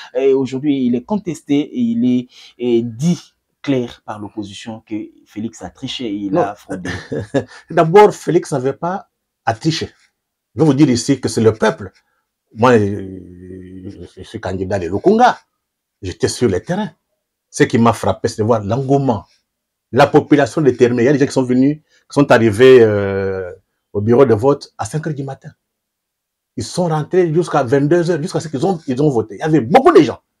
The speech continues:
Speaker 2: En fait, quand on posait des questions aux gens, aux électeurs, ils disaient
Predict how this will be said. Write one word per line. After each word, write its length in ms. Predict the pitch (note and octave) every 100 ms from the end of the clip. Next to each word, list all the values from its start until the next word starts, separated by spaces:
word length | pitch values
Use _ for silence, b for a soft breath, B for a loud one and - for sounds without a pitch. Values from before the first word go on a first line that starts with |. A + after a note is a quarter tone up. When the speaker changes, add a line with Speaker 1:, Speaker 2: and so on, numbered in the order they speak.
| _ _ -
Speaker 2:
En 80 | E3
fait, 400 | - C4 B3+ - _ _ _ _ _ _ _ _ _ -
quand 360 | G#3+ B3+ B3 _ _
on 120 | E3
posait 240 | D#3+ E3 A3
des 100 | F3+
questions 360 | B2+ - C#3+
aux 80 | G#2+
gens, 300 | F2 F2+ F#2+ _ _ _ _ _
aux 180 | E2+ G2+
électeurs, 720 | A2 C3+ C#3+ E3+ A#2+ F#2+ _ _ _ _ _ _ _ _ _ -
ils 100 | G#2+
disaient 600 | A#2 A2 C#3 D#3 -